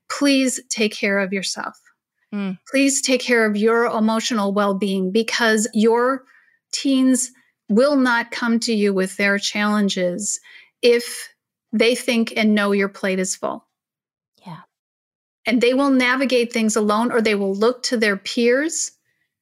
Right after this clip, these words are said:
Speaker 1: And you don't want another seventeen-year-old giving your seventeen-year-old advice about something big like birth control or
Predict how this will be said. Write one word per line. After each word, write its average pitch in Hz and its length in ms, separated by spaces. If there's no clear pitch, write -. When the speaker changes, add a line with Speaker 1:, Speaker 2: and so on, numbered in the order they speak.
Speaker 1:
And 214 260
you 254 160
don't 294 240
want 233 680
another 226 300
seventeen-year-old 220 1160
giving 226 220
your 214 120
seventeen-year-old 202 840
advice 196 340
about 196 240
something 240 340
big 277 280
like 208 200
birth 262 240
control 208 420
or 208 140